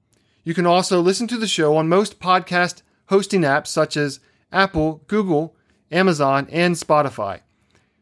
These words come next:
Remember, tastings of the whiskeys that I feature on this show are now going to be available on YouTube.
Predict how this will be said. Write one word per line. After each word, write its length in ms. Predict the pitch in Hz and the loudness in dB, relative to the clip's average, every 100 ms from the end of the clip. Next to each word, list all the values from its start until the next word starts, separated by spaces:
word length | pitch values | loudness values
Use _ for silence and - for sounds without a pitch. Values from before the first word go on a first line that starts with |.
| _ | _
Remember, 380 | 151 180 175 180 | 0 2 2 0
tastings 520 | - 196 220 226 208 | -2 -2 -2 -4 -2
of 120 | 208 | 0
the 80 | 185 | 2
whiskeys 340 | 165 165 165 156 | 0 0 -4 0
that 120 | 165 | 2
I 80 | 165 | 2
feature 420 | 208 214 170 - | -2 -4 -4 -2
on 240 | 170 208 | 0 2
this 160 | 190 190 | 2 0
show 500 | - 208 156 127 147 _ _ _ - | 0 0 0 -2 -6 _ _ _ -4
are 140 | 165 | 0
now 200 | 180 214 | 2 2
going 280 | 190 190 190 | 2 2 2
to 40 | |
be 140 | 165 180 | 2 2
available 640 | 156 170 165 135 131 139 | 2 2 2 2 -2 -2
on 240 | 143 151 156 | -2 -2 0
YouTube. 460 | 175 165 110 90 | 0 -2 -8 -12